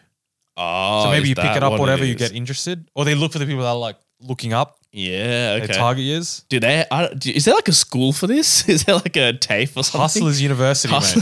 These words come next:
Speaker 2: mate.
Speaker 1: <laughs> Dude, I wanna know where they get their sales
Speaker 2: Oh,
Speaker 1: tactic
Speaker 2: fuck,
Speaker 1: from.
Speaker 2: there was something at Paris as well. You know what that reminds me of? You know,
Speaker 1: Yeah.
Speaker 2: the, um, a couple of weeks ago, we we're at Bella Vista Hotel.
Speaker 1: Yeah, yeah, yeah.
Speaker 2: They have that, um, you stand at the podium and the camera goes around you. Bro, someone had a portable version of that
Speaker 1: Yeah.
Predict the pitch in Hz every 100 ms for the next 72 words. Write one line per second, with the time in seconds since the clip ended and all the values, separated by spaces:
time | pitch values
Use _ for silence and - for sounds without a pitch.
0 | - - - - - 151 127 170 269 240
1 | 151 139 143 139 117 127 - 104 117 165
2 | - - 180 180 202 226 240 202 139 165
3 | 180 139 143 160 135 160 - _ _ 190
4 | 247 208 139 127 127 127 185 180 233 196
5 | 147 143 135 127 107 113 147 123 117 120
6 | 160 147 120 92 117 113 110 - 113 101
7 | 110 131 156 123 110 104 98 98 127 143
8 | 139 127 117 117 101 87 - 113 - 143
9 | 147 127 - 123 175 190 131 110 - 127
10 | 123 110 117 104 110 151 190 208 202 226
11 | 240 220 175 - 160 180 175 156 123 123
12 | 147 147 117 92 117 180 _ - 127 92
13 | 107